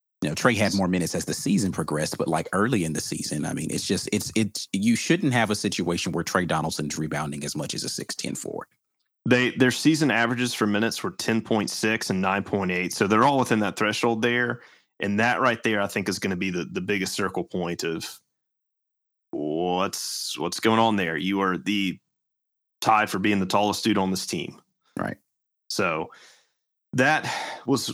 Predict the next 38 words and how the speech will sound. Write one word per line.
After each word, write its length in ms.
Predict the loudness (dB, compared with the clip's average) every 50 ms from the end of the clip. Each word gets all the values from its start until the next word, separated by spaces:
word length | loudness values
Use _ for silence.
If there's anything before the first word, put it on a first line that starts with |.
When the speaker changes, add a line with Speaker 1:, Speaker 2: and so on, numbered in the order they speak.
| -6 -2
Speaker 2:
where 500 | 2 4 4 6 6 4 4 2 0 -2
I 120 | -2 -2 -2
think 220 | 0 0 0 0
we 100 | 0 0
could 140 | 0 -2 -4
see 160 | -2 -2 -2
the 120 | -2 -2 0
downhill 420 | 0 0 0 0 0 -2 -2 -4
slope 360 | -4 -4 -2 -2 -2 -2 -2
with 100 | -4 -6
Traore 460 | -4 -4 -2 0 2 2 2 2 2
going. 540 | 0 0 -2 -2 -2 -2 -4 -4 -6 -8 -10 _ _ _ _ _ _ _ _ _ _ -8
And 100 | -6 -4
so 180 | -2 0 0 2
you 140 | 2 0 -2
see 220 | 0 0 2 2
that, 320 | 4 4 2 2 2 0 -2
you 80 | -4
see 220 | -4 -2 0 0 2
those, 360 | 4 2 2 2 0 -2 -2
the, 240 | -2 0 0 0 0
um, 360 | 0 0 0 -2 -4 -6 -6
first, 420 | -2 0 0 0 0 -2 -6 -8 -6
you 100 | -4 -4
see 180 | -2 -2 0 0
those 320 | 2 2 2 2 0 -2
trends 400 | -4 -2 -2 0 0 -2 -4 -4
the 80 | -6 -6
first 320 | -2 0 -2 -2 -2 -4
few 160 | -4 -4 -4 -4
games 300 | -4 -4 -4 -4 -4 -4
of 60 | -4
the 80 | -4
season. 500 | -4 -4 -4 -4 -4 -6 -8 -10 -12 -12 -14 _ _ _ _ _ _ _ _ _ _ _ _ _ _ _ _ _ _ _ _ _ _ _ _ _ _ _ _ _ _ _ _ _ _ _ -2
And 120 | 0 2 2
then, 120 | 2 2
of 100 | 0 0
course, 680 | 2 4 4 6 4 4 0 -2 -4 -6 -8 -8 -12